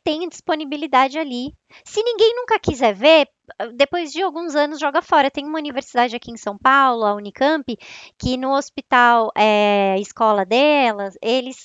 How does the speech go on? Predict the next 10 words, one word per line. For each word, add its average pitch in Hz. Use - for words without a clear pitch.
eles 240
fazem 294
trabalhos 233
muito 240
complexos 294
em 240
relação 226
ao 226
luto 220
perinatal. 220